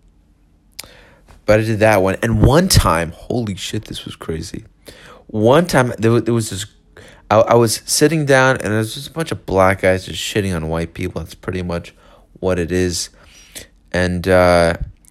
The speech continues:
I'm like, "Okay, after this guy,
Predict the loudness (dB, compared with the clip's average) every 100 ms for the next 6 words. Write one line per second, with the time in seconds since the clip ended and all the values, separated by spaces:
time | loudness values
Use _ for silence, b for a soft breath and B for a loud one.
0 | B B B _ _ _ _ _ -20 _
1 | _ _ -10 -2 2 2 0 _ _ 0
2 | 4 4 4 0 -4 -4 -4 2 4 4